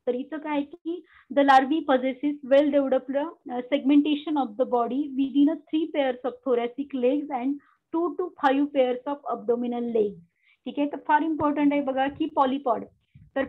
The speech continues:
polypod larva म्हणजे काय आहे की ह्या ज्या लार्वा असतात तर त्याच्यामध्ये mainly काय असते की त्यांचं जे, अ, body segment आहे पूर्ण, ठीक आहे, तर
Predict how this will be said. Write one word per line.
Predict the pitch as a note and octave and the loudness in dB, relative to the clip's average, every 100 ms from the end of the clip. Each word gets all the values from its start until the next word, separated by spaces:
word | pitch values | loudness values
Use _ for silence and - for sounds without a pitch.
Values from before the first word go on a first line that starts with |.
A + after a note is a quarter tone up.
| - | -2
polypod | C4+ C#4+ D4+ E4 | -2 -2 -2 -4
larva | D#4 D4+ C#4+ C#4+ D4 | -2 -2 -2 -2 0
म्हणजे | C#4+ C4+ | 0 -2
काय | D4 C#4+ | -6 -6
आहे | C4+ | -6
की | C#4 | -6
ह्या | D#4 C#4+ C#4 | -6 -2 -2
ज्या | D4+ | 0
लार्वा | D#4+ C#4+ C4 | 0 0 0
असतात | C#4 C4+ - G#3 G3+ - | -2 -4 -12 -12 -12 -12
तर | |
त्याच्यामध्ये | C4 - - C4+ D4 | -10 -8 -4 -2 2
mainly | D4 C#4 C#4+ C#4+ D#4+ | 2 4 6 6 4
काय | E4 C4+ B3+ | 4 4 4
असते | B3+ C4+ | 0 -10
की | C#4 | -8
त्यांचं | C#4+ B3 A#3+ | -8 -8 -6
जे, | C4 B3 D4 G#4 _ - _ | -8 -6 -8 -10 _ -20 _
अ, | A#3 A#3 | 2 2
body | A3 C#4+ E4 | 6 4 4
segment | E4+ D#4 C4 C4 B3 | -4 -6 -4 -4 -2
आहे | A#3+ | -4
पूर्ण, | B3 A#3 G#3+ G3+ - _ _ - | -4 -8 -6 -10 -12 _ _ -8
ठीक | C#4+ | -6
आहे, | F4 E4 _ _ - | -6 -10 _ _ -2
तर | B3+ | 0